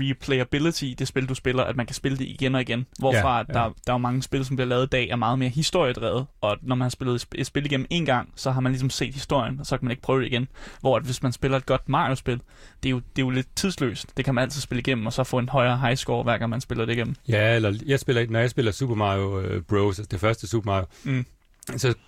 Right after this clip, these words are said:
Speaker 2: går jeg egentlig efter at se, hvor hurtigt jeg kan gennemføre hele spillet. Så lige der gennemfører jeg det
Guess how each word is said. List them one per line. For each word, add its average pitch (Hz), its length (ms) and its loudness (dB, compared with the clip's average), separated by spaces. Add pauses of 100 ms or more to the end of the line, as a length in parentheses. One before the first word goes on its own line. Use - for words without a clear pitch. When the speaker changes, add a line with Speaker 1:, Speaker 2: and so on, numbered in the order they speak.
(320)
Speaker 2:
går 127 160 4
jeg 110 80 4
egentlig 110 200 2
efter 107 220 0
at 101 120 0
se, 120 160 0
hvor 104 100 0
hurtigt 113 280 2
jeg 95 80 -10
kan 110 80 -2
gennemføre 104 260 0
hele 101 180 2
spillet. 98 320 -2 (300)
Så - 120 -4
lige 123 100 4
der 131 160 4
gennemfører 110 380 -2
jeg 92 100 -2
det 92 100 -2